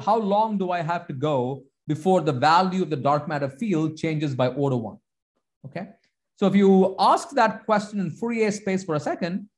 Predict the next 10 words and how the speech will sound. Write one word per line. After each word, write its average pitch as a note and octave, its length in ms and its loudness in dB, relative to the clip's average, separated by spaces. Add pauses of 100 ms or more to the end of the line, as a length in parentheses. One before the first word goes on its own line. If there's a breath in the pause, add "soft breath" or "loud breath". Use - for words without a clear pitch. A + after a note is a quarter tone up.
(180)
you F#3+ 140 4
immediately G#3+ 440 2
realize E3 480 2
that D#3+ 100 -6
the D3 100 -4
correlation G3+ 720 0
length G#3 240 -4
of D#3+ 100 -6
the C#3+ 80 -6
field C3+ 560 -4